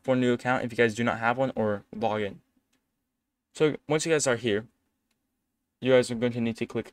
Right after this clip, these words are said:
Create a New Resource, and then search for Speech. And then open up the Speech right here. Make sure it's made by Microsoft, and then click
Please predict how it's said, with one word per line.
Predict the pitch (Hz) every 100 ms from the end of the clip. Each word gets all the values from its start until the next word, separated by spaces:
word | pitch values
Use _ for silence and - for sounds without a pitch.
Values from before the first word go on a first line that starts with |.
| _
Create | - 120 113 127 135 -
a |
New | 123 113 107 104
Resource, | 113 104 - - - - _ _ _ _ _ _ _ _ _ _ _ -
and | 131
then | 147
search | - 139 -
for | 123
Speech. | - - 85 - - _ _ _ _ _ _ _ - - _ _ _ _ _ _ _ _ _ _ _ _ _ _ _ _ _ _ _ - -
And | 127
then | 127 127 -
open | 123 131 127
up | 117 _ _ _
the | 117 113 101 98
Speech | - 123 107
right | 120 117
here. | 120 139 _ _ _ _ _ _
Make | 127 123 -
sure | 127
it's | 113
made | 120 117
by | 110
Microsoft, | 110 110 120 131 139 - _ _ _ _ _ _ _ _ _ _ _ -
and | 131
then | 127 123
click | - 123 -